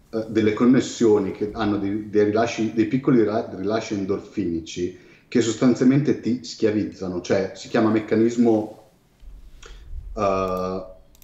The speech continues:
eh, leva topo formaggio. Eh, quindi sostanzialmente da una parte c'è lo Stato che, i gratta e vinci cosa avranno? Vent'anni? Lo slogan era "Ti piace vincere facile".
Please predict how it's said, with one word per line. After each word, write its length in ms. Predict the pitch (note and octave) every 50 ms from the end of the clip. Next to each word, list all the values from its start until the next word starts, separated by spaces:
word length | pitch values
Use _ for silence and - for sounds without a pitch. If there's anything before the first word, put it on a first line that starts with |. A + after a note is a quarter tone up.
| -
eh, 160 | - G2+ G2+ -
leva 320 | A#2 A2 A#2 A#2 A2 G#2 -
topo 280 | - A2 G2+ - G2
formaggio. 840 | - - F#2+ F#2 F#2 F2+ F2 E2 D#2+ D#2 - F#2 F2+ E2 - - - - - - - - - - - - - - - - - - _ - _ _ _ _ _ _
Eh, 100 | - - - - _ _ _ _ _ -
quindi 260 | - D#3 C#3 B2+ A2+
sostanzialmente 720 | G#2+ - A#2+ - - B2+ A#2+ - D#3 B2 B2 B2+ A2+ -
da 100 | - A2
una 120 | A2+ B2 A2+
parte 340 | - C3 B2+ B2+ - - -
c'è 180 | - - G2
lo 100 | G2+ G#2+
Stato 520 | G#2 - - A2+ G2+ G2+ G2 - A#2+ A2 -
che, 500 | - A2 G#2 G2 F#2+ F#2 F2 - - - _ _ _ _ _ _ _ _ _ _ _
i 60 | G2
gratta 240 | G2 G#2 G#2 G#2 G2+ G2
e 20 |
vinci 240 | G#2+ A2+ A#2+ - -
cosa 200 | - G2 F#2 G2
avranno? 400 | F#2 F#2+ F#2+ F#2 F2+ F2+ F2+ F2
Vent'anni? 880 | F2+ F#2+ F#2 - - A2 G#2+ G#2+ G2+ G2 F#2+ F#2+ F#2+ F#2+ G2 - - - - - - _ _ _ _
Lo 140 | - A2 A#2+
slogan 360 | A2+ G#2+ G#2 G#2 G2+ G2+ F#2+
era 160 | F#2+ F#2 F#2
"Ti 100 | - -
piace 260 | - G#2 - - -
vincere 380 | F#2+ G2 G2+ - - - F2+ -
facile". 720 | - - G#2+ F#2 F2 - - - F2 F2 E2 - - -